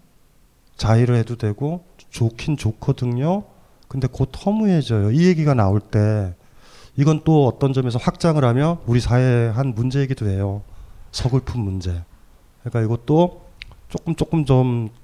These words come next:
좀 깊이 있게 좀 고민을 해봐야 될 것 같아요. 재수생들의 성적인 능력은 떨어지겠죠, 현저히. 음, 대학에 입학한 아이는 성적인 능력이 올라가요.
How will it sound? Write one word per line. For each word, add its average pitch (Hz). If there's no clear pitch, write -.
좀 120
깊이 -
있게 151
좀 120
고민을 107
해봐야 143
될 113
것 -
같아요. 117
재수생들의 143
성적인 139
능력은 127
떨어지겠죠, 147
현저히. 110
음, 101
대학에 127
입학한 113
아이는 131
성적인 120
능력이 110
올라가요. 107